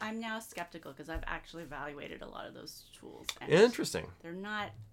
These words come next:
Speaker 1: they're not a hundred percent at the game that they will be in, like, two years, I think. But,
Speaker 2: Hmm.
Speaker 1: um, anyway,
Speaker 2: I was
Speaker 1: so
Speaker 2: intrigued
Speaker 1: we're,
Speaker 2: by that.
Speaker 1: we're now both <laughs> talking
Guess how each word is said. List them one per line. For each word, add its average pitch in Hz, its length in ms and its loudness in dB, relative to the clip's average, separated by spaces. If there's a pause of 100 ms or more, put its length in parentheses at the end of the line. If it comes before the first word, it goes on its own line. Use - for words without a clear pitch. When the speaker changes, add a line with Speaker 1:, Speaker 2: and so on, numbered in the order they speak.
(100)
Speaker 1:
they're 190 180 -6
not 254 220 -6
a 233 60 -4
hundred 180 360 -8
percent 156 360 -8 (880)
at 139 180 -8 (140)
the 170 100 -6
game 147 400 -8
that 139 200 -12
they 147 120 -10
will 151 280 -8
be 156 280 -10
in, 143 160 -10
like, - 300 -14 (580)
two - 180 -12
years, - 400 -12
I - 40 -16
think. - 400 -16
But, 139 140 2
Speaker 2:
Hmm. 294 120 0 (720)
Speaker 1:
um, 151 300 4
anyway, 247 500 -4
Speaker 2:
I 127 80 8
was 131 120 12
Speaker 1:
so 135 40 6
Speaker 2:
intrigued 247 220 6
Speaker 1:
we're, 285 140 8
Speaker 2:
by - 40 6
that. - 140 2
Speaker 1:
we're 269 120 6
now 269 200 8
both 214 300 2
<laughs> - 20 -12
talking 247 360 6